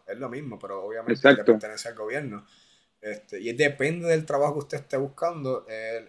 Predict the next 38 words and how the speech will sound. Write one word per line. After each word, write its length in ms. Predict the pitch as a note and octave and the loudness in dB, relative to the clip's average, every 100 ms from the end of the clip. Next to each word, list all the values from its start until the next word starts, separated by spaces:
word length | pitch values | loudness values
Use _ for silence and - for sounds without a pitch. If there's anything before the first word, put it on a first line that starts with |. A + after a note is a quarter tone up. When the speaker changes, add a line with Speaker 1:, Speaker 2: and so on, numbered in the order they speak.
| A2 | -12
Speaker 1:
eh, 280 | A2+ A2 - | -12 -12 -12
es 60 | C3 | -12
un, 160 | D3+ _ _ _ _ _ - | -14 _ _ _ _ _ -2
es 80 | |
un 80 | F#3+ | 2
poquito 200 | G3 G3 | 4 2
más 160 | F3 D3+ | 2 2
fácil 300 | D#3+ D3 C#3+ | 2 2 -2
entrar 320 | B2+ - B2 | -4 0 2
a 80 | B2+ | 4
la 140 | B2 | 2
Fuerza 200 | B2 A#2+ | 0 -4
Armada. 400 | A2+ F#2+ F2+ - _ | -6 -8 -8 -14 _
Coges 240 | - A#2 A2+ | -12 -8 -4
el 80 | A#2 | 0
asvab, 400 | C#3+ C#3+ C3+ G#2+ _ - | -2 -2 -6 -6 _ -10
te 100 | G#2+ | -8
dan 120 | G2 | -8
tu 100 | A2 | -10
trabajo, 540 | G#2+ A2+ D3+ C#3 B2 | -4 -2 -2 -4 -8
entras, 400 | - C#3+ C#3 B2+ | -8 -10 -10 -10
vas 120 | A2 A2+ | -6 -2
a 240 | A2 A2 | -2 -2
bootcamp 140 | A2 B2+ | 6 8
Speaker 2:
Exacto. 560 | - C3 C#3 A2+ G2+ _ _ _ _ | 12 10 10 2 2 _ _ _ _
Speaker 1:
y 180 | A2+ G#2+ | -10 -6
sigues 320 | A#2+ C3+ D3 | 2 6 6
haciendo, 420 | C#3+ C3 G#2 F#2 _ _ | 6 2 -4 -10 _ _
ya. 260 | A2 G#2+ - - - - | -4 -4 -10 -20 -20 -4
<laughs> 0 | F#3+ D#3+ D#3 | 0 2 10
Speaker 2:
Y 140 | B2+ | 12
yo, 80 | C#3 | 12
Speaker 1:
¿Entiendes? 240 | D3 - | 12 6
Speaker 2:
yo 200 | - B2 C3+ | 6 8 10
lo 180 | D#3 | 10
que 80 | - | 10
le 140 | D#3 C#3+ | 10 10
digo, 300 | C#3 D#3+ | 10 8